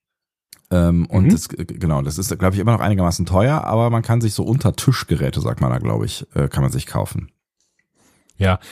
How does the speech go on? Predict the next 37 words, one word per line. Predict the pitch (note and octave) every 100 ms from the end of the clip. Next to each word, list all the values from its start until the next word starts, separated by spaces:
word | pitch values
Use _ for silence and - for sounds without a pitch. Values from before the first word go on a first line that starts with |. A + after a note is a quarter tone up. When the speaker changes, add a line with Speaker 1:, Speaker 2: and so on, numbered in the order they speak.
| -
Speaker 2:
also | A2 A2
es | G#2
gibt | - - -
so | G2+ G#2+
Multifunktionswasserhähne, | G#2+ A#2+ A2 A2 G2 - B2+ D#3+ - F#2+ F#2 G2+ F2+ F2+ G#2 A#2+
die | G2 F#2+
einerseits | G2 G2 F#2 D#2+
aufsprudeln, | - C#3 - - G#2+ A2 A#2
es | G2
gibt | G2
sogar | G2 G2+
welche, | F#2+ - F2
die | - F#2+ F#2+ F#2+
sofort | F#2 - G#2
das | F2+ A2+
Wasser | - F#2+
kochen. | - - C#2+ - _ _ - _ _ _ _ _ - -
Speaker 1:
Das | -
finde | F2
ich | D3
auch |
nicht | -
schlecht. | - - - _ _ _ _ _ _ _ _ _ -
Speaker 2:
Ja. | - - _ _ _ _ _ -
Speaker 1:
Was | - -
zwitschert | - C3+
Speaker 2:
Naja, | -
Speaker 1:
bei | D2
dir | F2+
im | G#2+
Speaker 2:
aber | C3
Speaker 1:
Hintergrund? | C2+ -
Speaker 2:
ich | -
hab | A2+
beides | C3 E3+ D#3+
nicht. | C3+
Speaker 1:
Nichtsdestotrotz. | A#2 - -